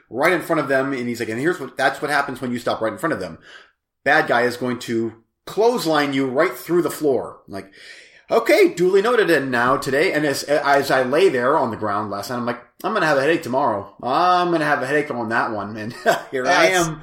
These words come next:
Speaker 2: I, it's, I, I think I know what you're talking about. It's the difference between a legit martial arts move and a movie martial arts move, where you gotta commit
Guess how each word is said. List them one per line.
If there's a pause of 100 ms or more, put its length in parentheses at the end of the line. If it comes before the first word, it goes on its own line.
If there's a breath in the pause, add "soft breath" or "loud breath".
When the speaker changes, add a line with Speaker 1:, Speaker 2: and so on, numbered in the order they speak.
Speaker 2:
I,
it's,
I, (120)
I
think
I
know
what
you're
talking
about.
It's
the
difference
between
a (760)
legit (200)
martial
arts
move
and
a
movie
martial
arts
move,
where
you
gotta
commit